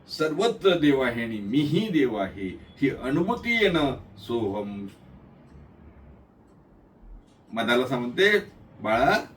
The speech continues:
सोहम जो जो रे बाळा, बाळा,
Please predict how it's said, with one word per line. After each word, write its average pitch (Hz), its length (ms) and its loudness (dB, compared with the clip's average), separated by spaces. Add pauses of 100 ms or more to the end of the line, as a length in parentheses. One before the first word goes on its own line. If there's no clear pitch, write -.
(140)
सोहम 104 680 -4
जो 107 220 -2
जो 101 340 -6
रे 123 160 0
बाळा, 123 380 -2 (760)
बाळा, 104 380 -2